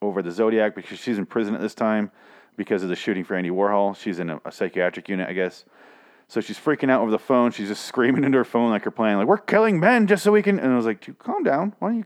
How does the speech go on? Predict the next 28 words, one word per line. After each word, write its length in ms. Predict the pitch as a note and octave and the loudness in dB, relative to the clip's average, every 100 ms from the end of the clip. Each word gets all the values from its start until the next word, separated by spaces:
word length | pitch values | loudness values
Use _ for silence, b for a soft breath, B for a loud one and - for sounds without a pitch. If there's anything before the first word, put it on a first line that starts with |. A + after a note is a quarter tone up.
| _ | _
quiet 300 | - G3 F3+ | -8 -6 -2
down? 260 | E3+ F3+ G3 B B | -2 -2 -6 B B
I 80 | - | 0
understand 360 | G3+ F#3+ G3 E3 | 2 2 2 4
nobody's 180 | D#3 C3+ | 2 2
gonna 120 | B2+ | 0
take 120 | C3 | -2
it 60 | G#2+ | -2
seriously 360 | C#3 E3+ G#2+ | 0 0 0
here, 200 | F#2+ G#2 | -2 0
but 200 | F#2+ - _ b b b b b - | 0 -2 _ b b b b b -2
I 200 | - A#3 | 0 0
still 180 | A3 G#3+ | 2 2
wouldn't 180 | D#3+ C3+ | 4 2
reveal 260 | A#2+ B2+ | 2 2
your 120 | A#2+ G2+ | 2 0
plan 260 | B2 A2+ | -2 -2
of 80 | F#2 | 0
murder 400 | G2 A#2+ C3+ G2+ | 2 4 6 4
over 100 | F#2+ | 2
the 100 | F2 | 0
goddamn 340 | F#2 F2 F2+ F2 | 0 0 -2 -4
phone 220 | G2+ F#2+ | -2 -2
where 80 | F2 | -2
you're 80 | |
screaming 520 | E2 - G#2+ A#2 G#2+ E2+ | -6 -6 0 0 0 -2
it." 180 | F#2 - _ _ _ _ _ _ _ _ - | -6 -10 _ _ _ _ _ _ _ _ -2
Anyway, 320 | E3+ C3 G#2 | 2 4 2